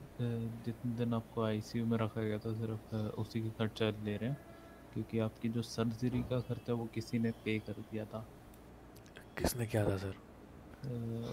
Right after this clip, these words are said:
Speaker 1: उन्होंने सर, नाम बताने को मना किया है मेरे को।
Speaker 2: सर, मैं जानना चाहता हूँ सर, कौन ने वो सर दिया?
Speaker 1: सर, मना किया उन्होंने। आपके कोई खास नहीं है वो।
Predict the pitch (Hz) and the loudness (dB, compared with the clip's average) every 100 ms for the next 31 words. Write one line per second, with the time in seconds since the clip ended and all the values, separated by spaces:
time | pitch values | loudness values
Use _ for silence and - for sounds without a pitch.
0 | 120 120 120 123 123 120 117 110 110 107 | -4 0 4 6 6 4 6 8 8 6
1 | 110 110 107 107 104 104 107 110 95 - | 4 2 2 2 2 4 6 4 2 -2
2 | - - - - - - - - - 110 | -2 -2 -6 -8 -8 -10 -14 -2 6 6
3 | 107 110 107 104 107 107 104 - 98 - | 8 6 8 8 4 6 4 2 -2 0
4 | 101 - 101 98 95 92 95 92 - 95 | -2 0 0 0 -4 -4 -6 -6 -8 -10
5 | - - - - - - - - - - | -10 -14 -16 -16 -16 -16 -16 -16 -16 -16
6 | - - 120 113 113 117 107 - 101 98 | -14 -6 -2 2 4 4 2 0 -2 -2
7 | 107 107 110 - - - 117 - 139 131 | -4 -4 -4 -6 -4 2 2 4 2 6
8 | 139 - 113 113 - 104 - | 6 8 6 6 2 -2 -2